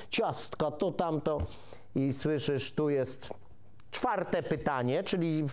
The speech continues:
spotkanie się właściwie dopiero zaczyna. I słyszysz: "Ile jeszcze, k***a, ile jeszcze tu będziemy? Ile jeszcze?" Ja mówię: "Słuchaj,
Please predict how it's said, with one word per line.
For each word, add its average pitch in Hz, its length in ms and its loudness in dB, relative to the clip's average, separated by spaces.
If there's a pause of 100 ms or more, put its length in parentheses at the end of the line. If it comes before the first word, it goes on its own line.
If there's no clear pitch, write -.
spotkanie 147 580 0
się 135 160 2
właściwie 127 400 2
dopiero 120 380 2
zaczyna. 113 480 2 (600)
I 127 80 4
słyszysz: 131 560 0 (1080)
"Ile 113 300 4
jeszcze, 101 400 2
k***a, - 520 0
ile 117 360 2
jeszcze 117 440 0
tu 113 120 0
będziemy? 104 680 4
Ile 135 400 4
jeszcze?" 117 400 2
Ja 107 100 4
mówię: 110 180 2
"Słuchaj, 101 340 2